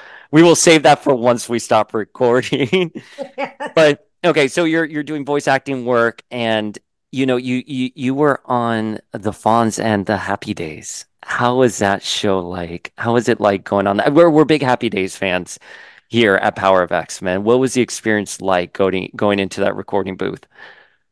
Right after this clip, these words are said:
Speaker 2: Well, it was, it was great. And it was, I think it was at Hanna-Barbera is
Speaker 1: Yeah.
Speaker 2: where we were, it is where we were shooting. So it was very big. So it wasn't into a little booth. It was more, they, it was a big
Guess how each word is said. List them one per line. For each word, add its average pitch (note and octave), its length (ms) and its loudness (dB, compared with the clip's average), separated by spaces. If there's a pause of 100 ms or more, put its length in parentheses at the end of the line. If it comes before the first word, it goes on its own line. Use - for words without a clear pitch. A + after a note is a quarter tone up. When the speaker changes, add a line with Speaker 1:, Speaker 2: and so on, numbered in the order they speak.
(240)
Speaker 2:
Well, G3+ 300 -10
it C4+ 120 -10
was, A3 300 -6
it C4 160 -8
was G3 160 -8
great. F3+ 420 -10 (340)
And G#3 420 0 (140)
it A3 180 4
was, G3 500 -2 (180)
I A3+ 100 -4
think F#4 280 -4
it C4 80 -4
was A#3 320 -2
at G3 240 0
Hanna-Barbera F#3 800 0 (360)
is E3+ 180 -6
Speaker 1:
Yeah. - 80 4
Speaker 2:
where F#3 100 0
we G3 120 -2 (120)
were, F#3+ 180 -6
it G3 340 -2
is F#3 220 0
where G3+ 180 4
we G3 160 -2
were F#3 400 -6
shooting. G#3 340 0
So C4+ 220 6
it A#3+ 60 2
was A#3 180 4
very C#4 280 0
big. F#3+ 360 4
So A#3+ 160 4
it G3+ 60 2
wasn't C#4+ 380 0 (160)
into B3 420 0
a A3 40 10
little G#3+ 240 4
booth. F#3+ 340 -2 (280)
It - 40 0
was A#3+ 240 0
more, A#3+ 440 4 (180)
they, A3+ 340 4
it A#3+ 60 2
was A3 180 -2
a G#3 60 -6
big A#3+ 500 -2